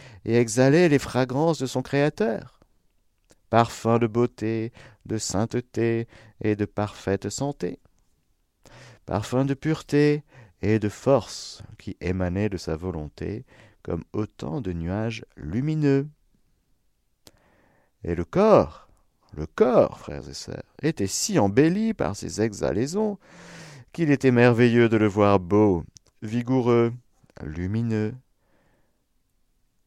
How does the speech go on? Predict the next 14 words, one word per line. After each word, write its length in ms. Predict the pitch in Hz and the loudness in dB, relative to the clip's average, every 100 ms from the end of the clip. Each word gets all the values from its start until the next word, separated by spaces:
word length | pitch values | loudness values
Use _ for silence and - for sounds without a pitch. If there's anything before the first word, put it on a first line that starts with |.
| _ _ _ | _ _ _
en 200 | - 104 | -6 -4
si 380 | 101 - - 202 | -6 -10 -8 -8
bonne 260 | 120 92 80 | -4 -4 -4
santé 600 | - 143 131 - 180 202 _ _ _ _ _ _ - | -6 -6 -6 -10 -10 -12 _ _ _ _ _ _ -6
et 280 | 180 190 180 | -2 0 0
d'une 280 | 127 90 82 | -4 -6 -6
grâce 760 | 82 80 98 107 110 - - _ _ _ | -8 -6 -6 -6 -10 -16 -18 _ _ _
si 500 | - - - 170 170 | -18 -14 -10 -8 -6
ravissante. 1120 | 95 85 76 76 - 55 50 _ _ - - _ _ _ _ _ - | -4 -4 -6 -10 -12 -14 -14 _ _ -20 -20 _ _ _ _ _ -18
Ah 240 | 76 82 55 | -12 -10 -10
oui, 160 | 67 - _ _ - - - | -12 -14 _ _ -20 -16 -10
<laughs> 80 | - - - - - | -10 -8 -14 -14 -14
voilà, 300 | - - 175 _ _ _ _ _ - - - - - _ - | -12 -12 -14 _ _ _ _ _ -20 -20 -20 -20 -20 _ -10
magnifique. 600 | 73 82 - 123 - | -8 -8 -10 -16 -16